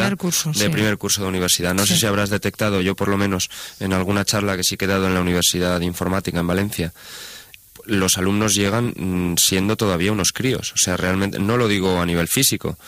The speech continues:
Speaker 2: sino
Speaker 1: A nivel
Speaker 2: a,
Speaker 1: mental.
Speaker 2: a nivel mental.
Speaker 1: Es decir, la
Speaker 2: Ujú.
Speaker 1: madurez intelectual no se tiene. ¿Pero por qué? Porque probablemente, mm, el sistema no propicia esa madurez. Porque, claro,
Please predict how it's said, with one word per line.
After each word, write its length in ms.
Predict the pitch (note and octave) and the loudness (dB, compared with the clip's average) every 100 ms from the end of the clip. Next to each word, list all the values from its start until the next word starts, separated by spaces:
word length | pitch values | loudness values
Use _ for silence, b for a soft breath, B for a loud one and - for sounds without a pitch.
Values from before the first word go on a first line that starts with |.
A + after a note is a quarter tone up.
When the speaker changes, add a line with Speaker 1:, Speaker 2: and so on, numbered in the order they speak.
| B B B | B B B
Speaker 2:
sino 260 | - - F#3 | -2 0 2
Speaker 1:
A 40 | |
nivel 260 | F3 E3 E3 | 2 2 0
Speaker 2:
a, 40 | |
Speaker 1:
mental. 380 | F3+ F3+ D3+ - | -2 -2 -4 -4
Speaker 2:
a 100 | G#2 | 0
nivel 240 | G#2 G#2 A#2 | 2 2 2
mental. 420 | B2+ A#2 A2+ C3 | 0 0 0 0
Speaker 1:
Es 60 | |
decir, 280 | G3+ G3 A#3+ | 0 2 2
la 100 | G3+ | 2
Speaker 2:
Ujú. 80 | F#3+ | 2
Speaker 1:
madurez 520 | F#3+ F#3+ G3 A3+ - B B B B - | 2 2 2 0 -2 B B B B -8
intelectual 880 | - A3 G3+ G#3 G3 - G#3+ A3 A3+ - | 0 2 4 2 0 0 2 2 -2 -2
no 220 | F#3+ F#3+ | 0 2
se 160 | F3+ D#3+ | 2 0
tiene. 480 | - F#3 F3 - - - B B B - | 0 0 0 -4 -10 -18 B B B -4
¿Pero 240 | G#3+ G3 F3+ | 0 2 2
por 220 | F3+ F3 | 0 0
qué? 160 | A#3 | 0
Porque 340 | G3 F3 - D#3+ | 0 -2 -4 -4
probablemente, 880 | - E3 F3 F#3 F#3 F3+ A3 G#3+ F#3+ | 0 2 2 2 2 2 2 2 0
mm, 480 | F#3+ F3 E3+ E3 D#3+ - | 0 2 2 2 2 0
el 140 | F#3 F3 | 0 2
sistema 480 | F3+ - F#3+ G3 | 2 2 2 2
no 140 | G#3 A3 | 2 2
propicia 480 | G3+ F3+ F3 - D3+ | 0 0 2 2 2
esa 160 | - | 2
madurez. 560 | D#3+ D#3 D#3 F3+ - - B B B B B B B B B - - | 2 0 2 0 -2 -8 B B B B B B B B B -20 -18
Porque, 240 | - D#3 - | -16 -14 -6
claro, 300 | - F#3+ | 0 0